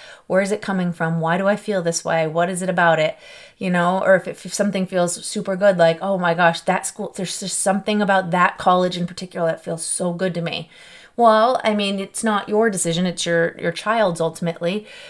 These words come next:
but maybe you tell them that, "There's something about this school that feels really good to me. What do you think? What are you, what are your insides saying? Like, do you feel that way?" Because sometimes if you just throw your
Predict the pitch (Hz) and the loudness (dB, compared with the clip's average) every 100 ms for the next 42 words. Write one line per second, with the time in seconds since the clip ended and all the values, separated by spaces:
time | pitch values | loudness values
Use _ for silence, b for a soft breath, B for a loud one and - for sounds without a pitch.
0 | B 196 190 202 208 240 233 - 190 240 | B 0 0 0 -2 -2 -6 -6 -4 -2
1 | 185 160 175 - - 220 269 233 175 180 | -4 -6 -8 -8 -8 -6 -2 0 0 -2
2 | 214 175 - - 233 202 180 185 185 190 | -2 -6 -8 -8 -6 -6 -6 -8 -4 -6
3 | 170 202 208 196 160 160 180 175 208 - | -4 -6 -6 -4 -4 -4 -4 -4 -6 -6
4 | - - - 202 202 254 - 196 269 220 | -8 -8 -14 -8 -4 -4 -4 -2 -2 0
5 | 180 226 160 160 - 175 170 - 160 147 | 2 2 2 -2 -4 -2 -4 -4 -6 -8
6 | 160 165 233 247 247 262 285 285 B B | -8 -8 -4 -4 -2 -2 -4 -8 B B
7 | 247 233 247 - 320 359 330 214 196 208 | -6 -2 0 0 -4 -6 -6 -6 -6 -6
8 | 196 185 - - 170 170 170 160 165 160 | -4 -6 -8 -6 0 0 0 -2 0 2
9 | 165 165 | 0 -2